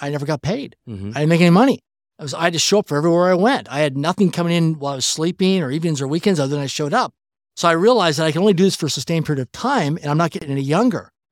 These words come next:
Speaker 1: And I'm trading time for money.
Speaker 2: Mm-hmm.
Speaker 1: So the thing is trading time for money. So people have to realize, "Okay, I'm trading time for money." So when money comes in, start to build up a cushion of, you know, five or ten or twenty thousand dollars, put it away,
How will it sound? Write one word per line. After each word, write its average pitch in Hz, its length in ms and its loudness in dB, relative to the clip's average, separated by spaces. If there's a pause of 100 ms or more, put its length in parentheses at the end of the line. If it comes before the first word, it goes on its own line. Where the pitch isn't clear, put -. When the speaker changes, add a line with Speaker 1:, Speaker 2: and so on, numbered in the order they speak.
(220)
Speaker 1:
And 170 80 0
I'm 156 120 2
trading 180 340 2
time 147 300 -4
for 143 160 -4
money. 175 480 0
Speaker 2:
Mm-hmm. 90 240 -18
Speaker 1:
So 180 180 0
the 151 80 -6
thing 208 160 2
is 170 120 0
trading 180 220 -2
time 160 120 0
for 147 80 -4
money. 208 240 2
So - 140 -4
people 220 200 -4
have 220 100 -2
to 170 80 -4
realize, 165 300 0
"Okay, 147 180 -6
I'm 143 120 -4
trading 208 220 0
time 190 140 -2
for 156 120 -6
money." 175 280 0
So 156 140 -6
when 151 80 -4
money 196 320 0
comes 185 400 -4
in, 143 400 -4 (480)
start 202 380 0
to 208 80 -4
build 180 200 -2
up 165 80 -8
a 151 60 -8
cushion 185 340 -6
of, 139 220 -6
you 165 160 -8
know, 147 240 -4 (240)
five 185 260 0
or 170 60 0
ten 180 180 -2
or 165 80 0
twenty 165 300 -2
thousand 143 380 -2
dollars, 160 340 0
put - 260 -6
it 202 80 0
away, 156 600 0